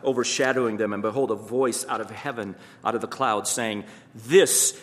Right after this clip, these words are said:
is my beloved Son, with whom I am well pleased. Listen to him." This is my beloved Son. He's not just another Moses or Elijah, Peter.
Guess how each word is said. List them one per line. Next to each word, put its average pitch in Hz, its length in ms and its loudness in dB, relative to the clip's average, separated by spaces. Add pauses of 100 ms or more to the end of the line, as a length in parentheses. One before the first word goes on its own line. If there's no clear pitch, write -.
is 147 200 2
my 139 160 4
beloved 135 420 4
Son, 117 480 0
with 120 160 -2
whom 151 300 0
I 127 160 -4
am 113 180 -4
well 123 220 -2
pleased. 98 600 -8 (360)
Listen 104 800 0
to 110 100 -10
him." 85 460 -14 (3000)
This 190 300 4
is 190 140 4
my 151 260 4
beloved 139 400 2
Son. 113 480 0 (1600)
He's 180 180 0
not 202 260 4
just 185 220 2
another 156 300 4
Moses 139 680 2 (380)
or 143 140 0
Elijah, 135 600 2 (360)
Peter. 120 400 -2